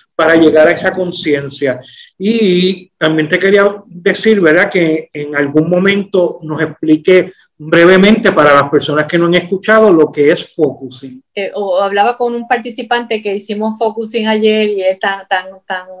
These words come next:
Speaker 2: tan especial, ¿verdad? Y me escribe y me dice, "Lo que vivimos ayer fue algo,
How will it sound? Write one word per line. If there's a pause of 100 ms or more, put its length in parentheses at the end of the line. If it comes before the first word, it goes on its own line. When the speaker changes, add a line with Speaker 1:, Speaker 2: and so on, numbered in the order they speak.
(120)
Speaker 2:
tan
especial,
¿verdad?
Y
me
escribe
y
me
dice,
"Lo
que
vivimos
ayer
fue
algo,